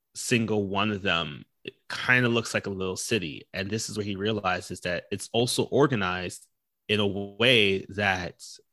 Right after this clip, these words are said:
it maps out the, um, the galaxy. Like, it, you, he, he immediately recognizes the Milky Way, and he's like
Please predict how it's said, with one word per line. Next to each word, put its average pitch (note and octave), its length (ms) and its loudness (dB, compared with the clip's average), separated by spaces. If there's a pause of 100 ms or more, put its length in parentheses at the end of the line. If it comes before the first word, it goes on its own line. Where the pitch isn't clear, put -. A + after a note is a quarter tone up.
(180)
it A2+ 160 0 (280)
maps A2+ 640 2
out A#2 380 4 (240)
the, A2 200 -2
um, G2 420 -2 (120)
the A#2 120 -6
galaxy. A#2+ 600 -2 (140)
Like, F#2 200 -6
it, F#2+ 140 2
you, G#2 120 -2
he, G#2+ 240 0
he G#2 260 2
immediately A2+ 460 2
recognizes F#2+ 580 -4
the F#2+ 140 -8
Milky A2+ 320 -2
Way, - 340 -6 (380)
and G2+ 120 -4
he's G2 200 -4
like F#2 280 -2